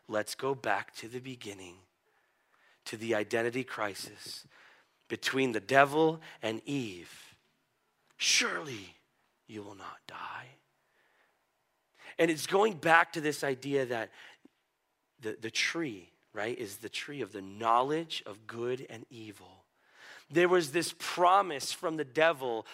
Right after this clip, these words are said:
of an enlightenment, of a knowledge of all things,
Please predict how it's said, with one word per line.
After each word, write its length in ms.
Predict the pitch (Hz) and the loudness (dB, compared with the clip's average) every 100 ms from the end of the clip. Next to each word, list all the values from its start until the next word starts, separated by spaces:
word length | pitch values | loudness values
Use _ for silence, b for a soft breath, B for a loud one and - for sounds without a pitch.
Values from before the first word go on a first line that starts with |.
| B | B
of 280 | 160 156 143 - - | 4 4 2 -8 -4
an 140 | 156 | -2
enlightenment, 1200 | 139 123 113 113 123 160 135 120 107 98 110 - B B | 0 -2 -4 0 0 0 -8 -12 -14 -16 -16 -16 B B
of 160 | 151 151 | 0 2
a 80 | 147 | 0
knowledge 580 | 139 151 175 160 143 143 | 2 4 4 4 0 -6
of 120 | - | 0
all 380 | 151 175 196 196 | 4 6 6 4
things, 1040 | - 208 208 175 120 95 - - - - | 0 0 0 0 -6 -16 -20 -18 -18 -18